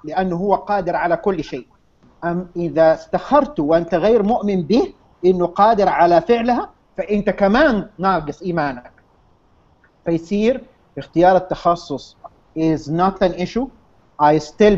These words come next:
became a very, الحمد لله، successful physician طول ما إني حاولت في الشيء اللي كنت أكرهه. It's you who decide. الناس اللي قرروا إنهم انظلموا من دفعتي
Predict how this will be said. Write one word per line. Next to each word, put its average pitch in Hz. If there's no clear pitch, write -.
became 180
a 156
very, 185
الحمد 165
لله، 165
successful 185
physician 180
طول 185
ما 175
إني 190
حاولت 190
في -
الشيء 277
اللي 220
كنت 208
أكرهه. -
It's 170
you 196
who 175
decide. 160
الناس 170
اللي 156
قرروا 165
إنهم 151
انظلموا 156
من 143
دفعتي 135